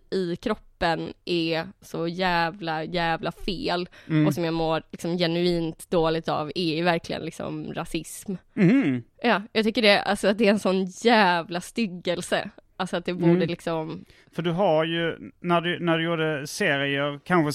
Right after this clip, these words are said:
Speaker 2: spe-, speciellt förr, så var det
Speaker 1: Ja.
Speaker 2: ju mer feminism som
Speaker 1: Ja,
Speaker 2: var
Speaker 1: för jag tycker
Speaker 2: din
Speaker 1: det, det är dels att jag,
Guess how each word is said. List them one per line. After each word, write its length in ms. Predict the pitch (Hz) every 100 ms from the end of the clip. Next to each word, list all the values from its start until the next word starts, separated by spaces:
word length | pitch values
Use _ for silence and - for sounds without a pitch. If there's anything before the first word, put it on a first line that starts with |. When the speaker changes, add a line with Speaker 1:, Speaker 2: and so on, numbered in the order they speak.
| -
Speaker 2:
spe-, 340 | - 160 139
speciellt 440 | 214 175 202 147
förr, 340 | - 180 123 120
så 160 | 123 135
var 60 | 131
det 40 |
Speaker 1:
Ja. 60 | 131
Speaker 2:
ju 60 |
mer 200 | 139 139
feminism 600 | 123 139 143 131 - - 147
som 160 | -
Speaker 1:
Ja, 80 | -
Speaker 2:
var 380 | 147 135 127 127
Speaker 1:
för 60 |
jag 80 | 240
tycker 180 | 240 226
Speaker 2:
din 100 | 226
Speaker 1:
det, 240 | 220 220 202
det 420 | 220 - 226 226
är 400 | 220 220 208 190
dels 440 | 196 240 233 247
att 140 | 233 214
jag, 340 | 202 196 170